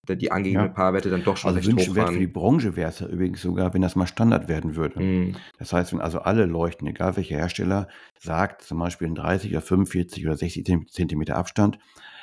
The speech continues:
Speaker 2: hat man als Maximalwert unter Leuchte diesen Wert zu erwarten, ne, unter
Speaker 1: Mhm.
Speaker 2: normalen Umständen. Ähm, weil dann wäre auch der Wechsel von einer Leuchte zur anderen Leuchte im Sinne, jetzt alles im Sinne der Koralle natürlich,
Speaker 1: Ja.
Speaker 2: ne, <laughs> eben transparenter, dass man sagen kann,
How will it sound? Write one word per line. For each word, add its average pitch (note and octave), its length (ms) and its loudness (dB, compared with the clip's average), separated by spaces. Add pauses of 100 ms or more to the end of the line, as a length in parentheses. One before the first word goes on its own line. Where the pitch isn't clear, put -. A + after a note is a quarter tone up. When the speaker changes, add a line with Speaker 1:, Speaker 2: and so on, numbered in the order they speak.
(200)
Speaker 2:
hat - 240 -4
man F#2+ 220 2
als - 260 -6
Maximalwert F2 760 0
unter F2 180 0
Leuchte F2 320 2
diesen G2 300 4
Wert F2+ 240 2
zu E2 140 -2
erwarten, D2+ 460 -2 (360)
ne, F#2+ 140 4
unter E2+ 180 4
Speaker 1:
Mhm. D#2 80 4
Speaker 2:
normalen D#2 240 2
Umständen. D2 520 -4 (600)
Ähm, E2 400 0
weil F2 120 2
dann F#2+ 160 2
wäre F2+ 220 2
auch D#2+ 120 0
der D#2 180 -6
Wechsel G2+ 360 2
von D2+ 240 -6
einer F#2 240 2
Leuchte F2+ 300 2
zur - 160 -4
anderen G2+ 180 6
Leuchte F2+ 480 0 (520)
im F2 120 -4
Sinne, A2+ 320 2
jetzt - 360 -6
alles A#2+ 200 2
im G2+ 120 0
Sinne G2+ 200 2
der F2+ 140 -2
Koralle F2 380 0
natürlich, D#2+ 360 -2
Speaker 1:
Ja. F#2+ 220 4
Speaker 2:
ne, G#2 120 2
<laughs> - 140 -4
eben A2+ 240 6
transparenter, G#2 720 2
dass F#2+ 140 0
man G2+ 100 2
sagen G2 200 0
kann, - 200 2